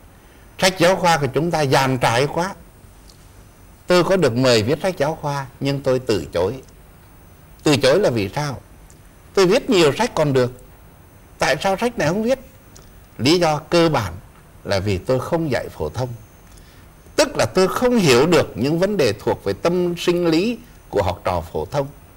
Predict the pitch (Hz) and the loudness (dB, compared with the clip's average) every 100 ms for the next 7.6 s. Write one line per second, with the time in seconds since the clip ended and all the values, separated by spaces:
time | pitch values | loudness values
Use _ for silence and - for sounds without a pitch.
0 | - - - - - - - 240 202 123 | -20 -20 -20 -20 -20 -8 -2 0 2 4
1 | 135 233 254 143 120 135 87 - - - | 4 4 4 4 4 2 0 -8 -20 -20
2 | - - 104 90 - 165 165 135 - 139 | -20 -6 -4 -4 -4 -2 -2 -6 -6 -6
3 | 151 139 - 123 135 147 185 185 131 92 | -6 -8 -8 -2 0 2 2 2 2 2
4 | 110 180 - - - 135 110 85 143 151 | 0 -2 -10 -20 -14 -4 -2 -2 -4 -2
5 | 147 147 147 - - 131 127 - - - | -2 -2 -4 -6 -6 -8 -8 -12 -20 -20
6 | - - - - - - 190 165 185 196 | -20 -20 -20 -20 -20 0 2 4 4 4
7 | 165 151 202 254 175 127 | 4 4 4 2 2 0